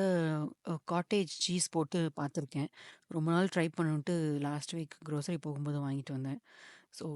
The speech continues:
க-, காட்டேஜ் சீஸ்ல வந்து புரோட்டீன் இருக்கு. So, எக்கோட சேர்த்து, அ, சாப்பிட்டோம்னா கொஞ்சம் ஃப்-, இன்னும் கொஞ்சம் ஃப்-, ஃபில்லிங்கா இருக்கும். அ, எக் வந்து just ஒரு எக்கெல்லாம் சாப்பிட்டா, ம், ஃபில்லிங்கா இருக்கும்னு தெரியாது. யூசுவலா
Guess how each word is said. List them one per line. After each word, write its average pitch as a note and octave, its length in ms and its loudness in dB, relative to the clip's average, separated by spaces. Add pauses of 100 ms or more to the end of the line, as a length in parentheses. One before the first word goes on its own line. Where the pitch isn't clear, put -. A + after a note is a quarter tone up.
க-, - 160 -20 (100)
காட்டேஜ் E3+ 340 2
சீஸ்ல D#3 180 -2
வந்து D#3+ 220 -2
புரோட்டீன் F3+ 380 2
இருக்கு. - 320 -4
So, - 120 -2 (140)
எக்கோட F3 400 0
சேர்த்து, E3+ 400 -2 (720)
அ, E3 60 -4 (160)
சாப்பிட்டோம்னா E3 420 -2
கொஞ்சம் D3+ 280 -2
ஃப்-, - 280 -14
இன்னும் E3+ 240 4
கொஞ்சம் D#3 260 0
ஃப்-, - 180 -4 (260)
ஃபில்லிங்கா C#3+ 440 -2
இருக்கும். C3+ 300 -6 (600)
அ, E3+ 60 -2 (200)
எக் D#3+ 300 2
வந்து G3+ 300 6
just F3 300 2
ஒரு E3+ 220 6
எக்கெல்லாம் F3+ 340 4
சாப்பிட்டா, F3+ 300 0 (760)
ம், D3+ 320 -4 (1120)
ஃபில்லிங்கா F3+ 600 2
இருக்கும்னு E3+ 340 2
தெரியாது. D#3 380 2
யூசுவலா F3 360 4